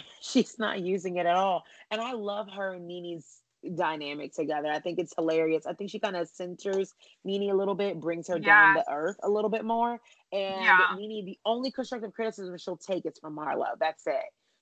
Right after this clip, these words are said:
Speaker 1: So
Speaker 2: If
Speaker 1: I'm
Speaker 2: that.
Speaker 1: cool with them being
Speaker 2: Yeah.
Speaker 1: a duo. Exactly. But I'm cool with them being a duo. I like them on the show together. And when we get them to Greece, we see, um, that Kenya kind of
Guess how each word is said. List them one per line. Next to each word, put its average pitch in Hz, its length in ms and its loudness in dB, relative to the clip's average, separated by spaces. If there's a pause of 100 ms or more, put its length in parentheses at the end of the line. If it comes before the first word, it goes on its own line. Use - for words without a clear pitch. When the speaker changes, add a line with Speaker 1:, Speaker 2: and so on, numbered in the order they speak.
Speaker 1:
So 175 560 2
Speaker 2:
If 160 180 -2
Speaker 1:
I'm 185 140 6
Speaker 2:
that. 180 180 6
Speaker 1:
cool 214 240 0
with 202 160 -6
them 190 160 -12
being 175 40 -8
Speaker 2:
Yeah. 175 260 -2
Speaker 1:
a 165 40 -6
duo. 165 540 -2
Exactly. 160 640 -6 (240)
But 208 100 -4
I'm 233 120 -6
cool 269 180 -4
with 269 140 -4
them 233 140 -10
being 214 240 -8
a 190 60 -8
duo. 190 480 0
I 202 120 2
like 208 340 0
them 196 160 -8
on 165 180 -6
the 160 100 -4
show 151 240 -6
together. 151 460 -4 (300)
And 185 260 -2
when 185 140 0
we 196 160 -4 (100)
get 240 220 -2
them 208 220 -2
to 202 100 -6
Greece, 190 680 0 (300)
we 214 320 2
see, 233 880 0
um, 165 540 2 (200)
that 185 280 -6
Kenya - 380 -12
kind 220 320 -6
of 196 200 -4